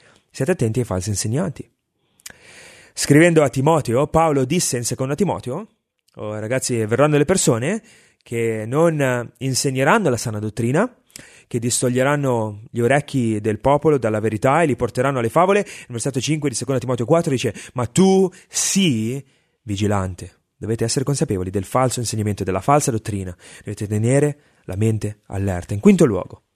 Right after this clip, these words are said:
la Bibbia ci dice di vegliare in preghiera. Pietro ci dice di vegliare nella preghiera in prima Pietro quattro sette. Paolo dice in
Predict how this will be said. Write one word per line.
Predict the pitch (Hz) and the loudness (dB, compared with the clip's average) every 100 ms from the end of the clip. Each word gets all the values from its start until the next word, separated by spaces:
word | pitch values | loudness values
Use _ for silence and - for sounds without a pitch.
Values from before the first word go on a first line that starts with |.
| _ _ _ _ _ - | _ _ _ _ _ -12
la | |
Bibbia | 95 120 170 | -4 4 4
ci | - | 4
dice | 120 120 127 | 0 2 2
di | 110 | 4
vegliare | 139 151 196 139 123 196 - _ | 4 6 4 4 2 -2 -6 _
in | 143 135 | -6 -2
preghiera. | 139 160 180 107 | -2 0 0 0
Pietro | 139 143 170 | -2 -2 -4
ci | - | -4
dice | 131 107 120 | -4 -6 -6
di | 104 - - - | -6 -10 -18 -6
vegliare | 131 135 104 104 | -2 -2 -2 -6
nella | 104 101 | -10 -10
preghiera | 110 135 101 | -4 -2 -4
in | 98 | -6
prima | 107 | -8
Pietro | 107 101 107 | -6 -6 -4
quattro | 101 104 | -6 -4
sette. | 127 107 90 - - - | -4 -4 -10 -16 -20 -2
Paolo | 131 139 117 | 2 2 2
dice | 123 120 | 0 -2
in | 101 120 113 | -4 -6 -8